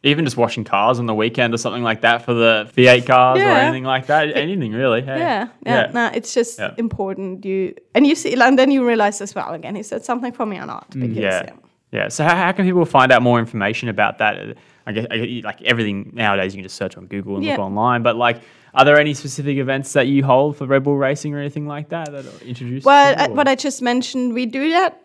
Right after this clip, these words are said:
Speaker 2: It's specific for the girls.
Speaker 1: Mm.
Speaker 2: Uh,
Speaker 1: Yeah.
Speaker 2: we have the Girls on Track. There is one, two coming up in, well, in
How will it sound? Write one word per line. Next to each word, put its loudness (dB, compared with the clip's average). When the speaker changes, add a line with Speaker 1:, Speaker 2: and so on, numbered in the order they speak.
Speaker 2:
It's -4
specific -4
for 0
the -4
girls. -6
Speaker 1:
Mm. -6
Speaker 2:
Uh, 2
Speaker 1:
Yeah. 0
Speaker 2:
we -2
have -4
the 0
Girls 4
on 0
Track. -6
There 8
is 0
one, -2
two -2
coming -4
up -6
in, -14
well, -8
in -10